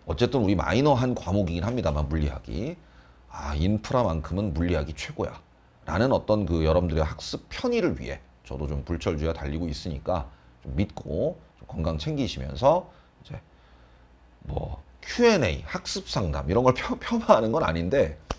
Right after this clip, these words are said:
그래도 공부를 하는 게 중요하지 않겠니? 예. 뭐 역학 문제 하나라도, 전기력 문제 하나라도 더 풀면서 숙련도를 늘려가야 될 시기다. 어,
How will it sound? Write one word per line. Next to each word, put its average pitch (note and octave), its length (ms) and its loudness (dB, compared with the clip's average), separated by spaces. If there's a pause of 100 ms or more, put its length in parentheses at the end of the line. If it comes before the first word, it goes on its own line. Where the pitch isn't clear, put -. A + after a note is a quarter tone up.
(360)
그래도 A2 200 2
공부를 F#2+ 300 2
하는 C#4 280 -2
게 F3 100 2
중요하지 F#2+ 440 2
않겠니? E2+ 380 -6 (400)
예. - 40 -10 (540)
뭐 D2 420 2
역학 C#3+ 220 2
문제 A2+ 200 4
하나라도, B2 640 2 (340)
전기력 C3+ 340 8
문제 G2+ 160 2
하나라도 G#2 440 2
더 - 160 -4
풀면서 B3+ 800 4 (280)
숙련도를 A3 800 4
늘려가야 E3+ 580 8
될 D2 120 -2
시기다. - 480 -8 (260)
어, - 240 -10